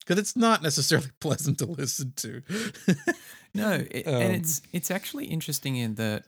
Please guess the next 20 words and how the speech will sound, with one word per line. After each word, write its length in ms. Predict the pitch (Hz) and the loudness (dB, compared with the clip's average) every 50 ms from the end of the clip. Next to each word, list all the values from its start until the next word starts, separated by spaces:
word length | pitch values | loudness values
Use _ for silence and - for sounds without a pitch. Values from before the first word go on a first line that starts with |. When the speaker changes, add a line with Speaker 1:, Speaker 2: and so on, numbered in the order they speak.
| - | -8
Speaker 2:
um, 400 | - 117 107 107 104 101 101 110 - _ _ _ _ _ - | -6 -4 -4 -4 -4 -4 -6 -8 -12 _ _ _ _ _ -6
like, 140 | 165 175 - | -6 -6 -4
I'm 220 | - 170 202 226 233 | -2 0 0 0 -2
pretty 380 | - - 185 160 131 113 110 | -2 -2 -2 0 0 -2 -2
tolerant 680 | - - - - - 113 110 107 107 107 107 101 - - - | -6 -8 -8 -4 -2 0 0 0 0 0 -2 -2 -4 -8 -8
of 280 | - 113 104 98 95 101 | -6 -6 -4 -4 -4 -4
most 300 | 107 101 98 98 98 - - | -4 -2 -2 -2 -4 -4 -6
sounds. 420 | - 113 98 - 143 151 - - | -4 -4 -6 -6 -6 -8 -8 -6
Like, 240 | 107 104 - - - - | -6 -6 -6 -8 -10 -8
and 80 | 123 | -6
this 140 | 123 131 - | -6 -4 -4
is 140 | 127 - - | -4 -2 0
not 300 | 110 113 110 110 - - | 0 2 0 0 -2 -8
the 80 | - 104 | -12 -10
first 420 | - - 104 101 107 107 - - | -6 -6 -6 -6 -6 -8 -10 -8
noise 800 | - 107 104 104 104 104 104 107 107 107 107 110 - - - - _ - - _ _ _ - | -6 -4 -4 -4 -4 -4 -2 -4 -4 -4 -6 -8 -10 -10 -12 -14 _ -20 -20 _ _ _ -8
album 340 | - 117 123 123 110 110 | -8 -6 -6 -6 -6 -6
I've 160 | 110 - 104 - | -4 -4 -4 -4
listened 300 | 113 113 - - 117 110 | -4 -4 -2 -4 -4 -6
to, 140 | - - | -6 -8